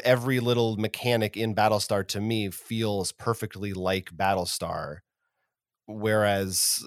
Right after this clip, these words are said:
uh, uh, the, I, I just know this wasn't designed for Lovecraft. Maybe it's just the fact that I have that knowledge.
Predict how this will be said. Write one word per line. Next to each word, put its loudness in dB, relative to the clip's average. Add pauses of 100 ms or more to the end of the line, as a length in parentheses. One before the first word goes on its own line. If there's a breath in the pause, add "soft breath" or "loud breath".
uh, 2 (180)
uh, -2 (100)
the, -2
I, 4
I 6
just 2
know 8
this 0 (320)
wasn't 4
designed 4
for -6
Lovecraft. -2
Maybe 2
it's 0
just -2
the -4
fact 4
that 4
I 4
have 2
that 0
knowledge. -2